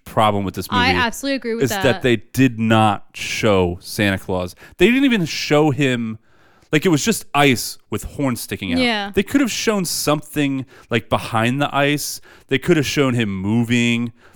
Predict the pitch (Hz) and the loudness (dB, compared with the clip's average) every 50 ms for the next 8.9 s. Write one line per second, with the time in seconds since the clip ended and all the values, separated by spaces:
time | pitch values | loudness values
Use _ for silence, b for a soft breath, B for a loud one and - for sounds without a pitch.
0 | b b - 147 135 131 - - - 139 131 123 - - - - 185 190 - - | b b 4 4 4 4 2 2 2 4 4 2 0 -4 0 4 4 4 4 2
1 | - - 131 143 - - - 95 90 87 - _ _ b b b b b b - | 0 0 0 0 0 -2 -6 -6 -4 -6 -8 _ _ b b b b b b -4
2 | 196 - - - - 277 226 185 131 - 160 151 135 117 - - - 143 123 104 | -4 -4 -4 -4 -2 0 0 0 -2 -2 -2 -2 -2 -2 -6 -4 -2 -4 -4 -4
3 | - 107 98 92 92 95 - 95 107 104 - 113 117 - - - - - 233 226 | -4 -8 -6 -4 -4 -4 -2 -2 -4 -2 -2 -2 -2 -4 -6 -10 -8 -6 -6 -6
4 | 202 180 92 190 214 208 208 196 - - 269 302 302 320 349 - - - 359 359 | -6 -4 -2 0 0 2 2 0 0 0 0 2 2 2 2 2 2 2 2 0
5 | 370 370 269 285 269 254 226 220 - 214 254 277 302 294 294 294 277 277 262 240 | -2 -2 -2 -4 -4 -4 -6 -4 0 2 4 4 4 4 4 4 4 4 4 4
6 | 190 - 170 185 175 175 165 165 160 147 143 135 135 147 156 160 151 - - - | 4 4 4 6 6 6 6 4 4 4 4 6 6 6 4 2 0 -2 -8 -8
7 | 233 233 220 202 185 202 202 - - - 277 233 - - 254 233 208 170 147 - | -8 -8 -8 -8 -6 -6 -6 -4 0 0 0 0 0 0 -2 -2 0 -2 -4 -4
8 | - - 208 185 147 120 113 98 - 170 208 196 160 127 117 110 107 | -4 -2 -2 0 0 0 -2 0 2 2 4 4 4 4 2 0 -2